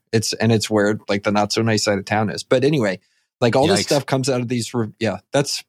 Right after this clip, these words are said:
Speaker 1: there you go. There's my sales pitch for East Houston. <laughs> Like, do, I re-,
Speaker 2: <laughs>
Speaker 1: I recommend
Speaker 2: Love it.
Speaker 1: against it. <laughs>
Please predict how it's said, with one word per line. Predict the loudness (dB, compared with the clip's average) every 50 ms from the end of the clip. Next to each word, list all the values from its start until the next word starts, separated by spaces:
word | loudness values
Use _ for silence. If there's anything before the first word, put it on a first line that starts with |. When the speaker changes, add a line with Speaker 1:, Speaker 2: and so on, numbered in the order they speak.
| _ _ 0
Speaker 1:
there | 2 2
you | 2
go. | 2 2
There's | 2 2 0 2 2
my | 2 2
sales | 2 2 0 0 0 0
pitch | 0 0 -2 -2 -2
for | -4 -4 -2
East | -2 -2 -2 -2
Houston. | -2 -4 -4 -4 -6 -10 -10 -12 -16 _
<laughs> | _ -20 -10 -4
Like, | 0 0 0 0 0
do, | -2 -2 -2 -2 -4 -2
I | 0 0 2
re-, | 2 2 2
Speaker 2:
<laughs> | 0 0 -2 0
Speaker 1:
I | 0 2
recommend | 2 2 2 2 2 2
Speaker 2:
Love | 2 2 2
it. | 0
Speaker 1:
against | -2 -4 -4 -6 -8
it. | -10 -12 -14 _ _ -16 -16 -16 -14 _ -2
<laughs> | 0 0 0 -2 _ _ _ _ -20 -20 _ -14 -12 -12 -12 -12 -10 -10 -10 -10 -12